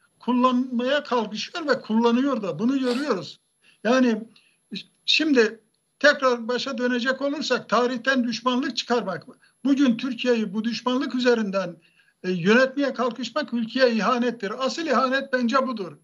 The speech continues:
Yani Şeyh Said'in ihaneti geçmişte kalmıştır. Tarihte yerini almıştır ama onu bugün yeniden canlandırarak bizim önümüze bir parçalanma sorunu gibi koymak ülkeye yapılan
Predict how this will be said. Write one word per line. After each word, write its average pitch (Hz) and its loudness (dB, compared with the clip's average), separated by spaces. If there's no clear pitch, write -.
Yani 220 0
Şeyh 254 -4
Said'in 240 -2
ihaneti 233 0
geçmişte 226 2
kalmıştır. 233 0
Tarihte 220 0
yerini 233 2
almıştır 269 -4
ama 226 -2
onu 240 0
bugün 262 -4
yeniden 247 0
canlandırarak 220 -2
bizim 247 -4
önümüze 208 0
bir 226 2
parçalanma 233 0
sorunu 240 2
gibi 196 -4
koymak 247 2
ülkeye 247 2
yapılan 254 -2